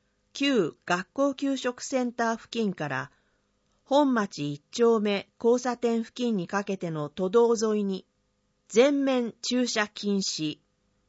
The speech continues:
駐停車禁止等の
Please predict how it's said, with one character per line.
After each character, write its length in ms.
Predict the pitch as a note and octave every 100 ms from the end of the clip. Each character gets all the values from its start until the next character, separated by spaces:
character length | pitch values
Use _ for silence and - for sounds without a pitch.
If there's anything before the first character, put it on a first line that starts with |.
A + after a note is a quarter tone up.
| _ _ _ -
駐 300 | C4 C#4+ D4
停 260 | C#4+ C4+
車 220 | A#3 D#3+ D3+
禁 260 | - F#3+
止 380 | G3+ - E3+ D#3+ _ _ _ _ _ _ -
等 240 | B3 A#3
の 220 | E3+ C#3+